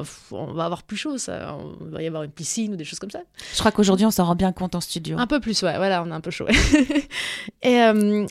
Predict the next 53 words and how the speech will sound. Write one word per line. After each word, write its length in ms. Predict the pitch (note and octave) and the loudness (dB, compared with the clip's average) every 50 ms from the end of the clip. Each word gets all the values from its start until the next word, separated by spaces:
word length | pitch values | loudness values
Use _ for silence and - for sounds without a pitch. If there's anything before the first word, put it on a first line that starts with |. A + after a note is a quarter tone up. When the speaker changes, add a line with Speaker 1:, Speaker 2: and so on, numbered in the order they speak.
| - - | -2 2
Speaker 1:
et 140 | G#3+ A3+ G#3+ | 4 6 6
en 100 | G#3 G3+ | 4 2
fait, 280 | - - - B3+ - | 0 -2 -4 -2 0
euh, 280 | C4+ B3 A#3 G#3+ G#3 G3 | 0 2 2 4 2 2
c'est 160 | - A3+ G#3 | 4 4 2
un 80 | G3+ G3 | 2 2
peu 120 | - B3+ | 2 0
lui 160 | A#3+ B3+ C4+ | 2 2 0
qui 100 | B3 C4 | 2 2
a 60 | A#3+ | 0
commencé 300 | G3 - G3+ G3 G3+ - | 0 0 -2 -2 -2 0
à 20 | G#3+ | 0
m'ouvrir 180 | G3+ F#3+ G3 | 0 0 0
les 200 | F#3+ F3+ F3+ E3+ | 0 0 0 0
yeux, 60 | G#3 A3 | 0 0
à 60 | G#3+ | 0
me, 240 | G3 F#3 F3+ F3 - | 0 0 -2 -2 -4
à 60 | - | -4
me 80 | F3+ | -4
dire 140 | E3+ E3+ F#3+ | -2 -4 -4
que 40 | - | -4
c'était 140 | - - D#3 | -4 -6 -6
un 60 | D#3 | -6
peu 100 | - - | -6 -8
plus 120 | - - | -10 -8
compliqué 360 | - - E3 - E3 - - D3 | -4 -4 -4 -4 -4 -8 -8 -6
que 80 | - | -4
ça. 260 | - A3 A3 C4+ D#4 - - - | -2 -2 -2 -2 -4 -10 -8 -8
Euh, 120 | F3 D#3+ | -6 -6
justement, 520 | D#3+ D#3 - - - E3+ F3+ F3+ F#3 F3 E3 | -6 -6 -8 -8 -8 -6 -6 -4 -4 -4 -4
la 120 | D3+ D3 | -4 -6
nature 360 | D3 D3+ D3+ - - F#3 E3+ | -6 -8 -8 -10 -10 -10 -10
à 40 | E3+ | -10
laquelle 280 | - - - - D#3 D#3 | -10 -12 -10 -10 -12 -12
j'étais 160 | D3 - D#3 | -12 -12 -12
si 180 | - - - | -10 -8 -8
attachée, 380 | D#3 D#3 - D#3+ D#3 - - F3+ | -8 -8 -6 -8 -6 -6 -6 -6
elle 240 | E3+ D#3+ - A2 A2 | -6 -6 -6 -6 -6
est 120 | - - D3 - - F3 F3 | -8 -8 -10 -12 -16 -14 -8
grandement 300 | - - F#3 F3+ F3 E3+ | -2 -2 0 0 0 -2
menacée. 460 | E3 D3 D3+ D#3 D3+ - A3 C4+ - _ - - - - - - | -2 -4 -6 -6 -6 -6 -8 -10 -10 _ -18 -18 -18 -18 -16 -12
Et 80 | - - | -10 -8
puis 140 | - F#3+ E3+ | -8 -6 -4
quand 280 | - A#3+ A3 G#3 G3 | -2 -2 0 0 -2
on 20 | F#3 | -2
met 180 | F3+ F#3 F#3+ | -2 -2 -4
un, 500 | F#3 E3 D3+ D3 D3 C#3 C#3 - - - D#3+ | -4 -4 -6 -6 -6 -8 -8 -10 -10 -10 -10
une, 180 | D#3 D3+ D3 | -10 -10 -10
un 100 | - - | -10 -10
doigt 160 | D#3 D3 E3 D#3+ | -8 -8 -8 -8
dans 120 | D#3+ D3 | -6 -8
l'engrenage, 580 | D3+ D#3 D3+ C#3+ C#3+ D3 D3+ D#3 E3 E3 D3+ D3 | -8 -8 -8 -8 -8 -8 -6 -6 -6 -8 -8 -8
euh, 260 | - - - - | -10 -10 -10 -12